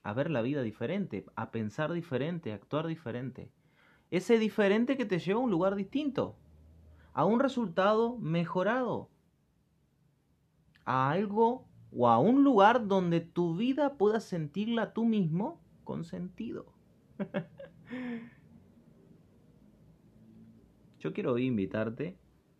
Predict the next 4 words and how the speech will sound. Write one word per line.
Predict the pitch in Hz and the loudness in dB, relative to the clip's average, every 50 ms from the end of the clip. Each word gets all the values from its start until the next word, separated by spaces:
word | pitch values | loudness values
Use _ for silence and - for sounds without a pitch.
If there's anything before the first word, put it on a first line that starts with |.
| _ _ _ _ _ _ _ _ _ _ _ _ _ _ _ _ _ - | _ _ _ _ _ _ _ _ _ _ _ _ _ _ _ _ _ -6
a | 107 113 | -4 -2
resignificar | 127 139 151 147 - 143 123 123 120 113 113 - 110 104 - 127 135 147 175 202 214 - _ _ _ _ _ _ _ _ _ _ _ _ _ _ _ _ _ _ _ _ _ _ _ _ _ _ _ _ _ _ | -2 -2 -2 -2 -4 -4 -4 -2 -4 -4 -4 -6 -8 -6 -4 -4 -4 -4 -4 -6 -10 -16 _ _ _ _ _ _ _ _ _ _ _ _ _ _ _ _ _ _ _ _ _ _ _ _ _ _ _ _ _ _
tu | - 104 101 95 | -6 -6 -4 -4
vida. | 95 104 101 101 95 - - - - | -4 -4 -4 -4 -4 -6 -10 -14 -16